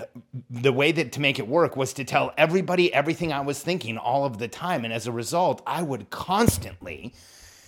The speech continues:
hurt team members' feelings, destroy momentum, and even lose team members. <laughs> It's hard for me to say that. In fact, if you're listening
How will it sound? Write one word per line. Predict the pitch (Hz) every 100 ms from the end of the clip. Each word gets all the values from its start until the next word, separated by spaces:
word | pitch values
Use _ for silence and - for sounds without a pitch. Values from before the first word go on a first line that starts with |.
| - - - -
hurt | - 165 165 170 123 -
team | 151 147
members' | 135 131 113
feelings, | - 95 80 80 110 131 - - _
destroy | 101 127 - - 143 156 165
momentum, | 120 113 123 139 101 78 85 110 - - -
and | 123 -
even | 131 170 135 87 85 113 - _ _ _ _ _ _ _ _ _
lose | 98 139 156
team | - 131 143
members. | 80 - - - -
<laughs> | 151 - - - _ _
It's | -
hard | 127 131
for | 123
me | 120
to | 104
say | - 117
that. | 87 80
In | 87
fact, | 113 104 95 - - _ -
if | 101
you're | 135 147
listening | 135 - 80 76